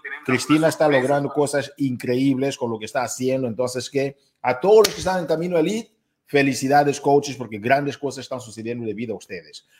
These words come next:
Ahora, ustedes saben que nosotros hemos iniciado dentro de la comunidad latina un reconocimiento, ¿ok? De la gente que arranca con el pie derecho, con ritmo y velocidad, ¿ok?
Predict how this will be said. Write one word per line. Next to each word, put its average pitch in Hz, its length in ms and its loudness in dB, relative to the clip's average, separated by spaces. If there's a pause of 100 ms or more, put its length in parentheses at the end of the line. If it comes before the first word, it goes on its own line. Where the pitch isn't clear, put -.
Ahora, 139 420 6 (840)
ustedes 175 300 -2
saben 190 200 4
que 170 100 -2
nosotros 165 320 -2
hemos 170 200 2
iniciado 139 640 0
dentro 147 280 -2
de 139 100 -2
la 123 100 -2
comunidad 120 340 -2
latina 127 300 -4
un 147 100 -4
reconocimiento, 120 1120 -2
¿ok? 135 380 -2
De 127 280 0
la 117 160 0
gente 151 380 -4
que 151 80 -2
arranca 147 760 -2 (400)
con 127 240 0
el 120 180 -2
pie 165 220 0
derecho, 156 520 0
con 127 200 -4
ritmo 165 500 -2
y 147 80 -2
velocidad, 123 1000 -2
¿ok? 104 240 -10